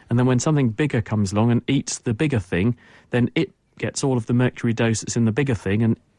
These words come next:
gets an even bigger mercury dose, and so it goes up the food chain, and this is called concentration up the food chain, and that's why you see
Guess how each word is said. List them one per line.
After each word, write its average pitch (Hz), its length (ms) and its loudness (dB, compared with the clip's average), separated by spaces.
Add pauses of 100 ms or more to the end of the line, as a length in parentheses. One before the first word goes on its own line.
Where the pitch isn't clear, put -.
(120)
gets - 220 -4
an 139 60 0
even 120 180 2
bigger 123 220 0
mercury 104 400 0
dose, 113 260 0
and - 160 0
so 139 140 0
it 120 100 0
goes 131 240 2
up - 160 -2
the - 80 -8
food 156 320 -2
chain, 90 300 -2
and 110 80 2
this 123 120 -2
is 120 120 -4
called 127 260 -2
concentration 123 720 0
up 117 160 0
the - 60 -4
food 110 300 -2
chain, 92 280 -2
and 98 80 2
that's - 220 0
why 113 100 2
you 110 160 2
see 113 300 0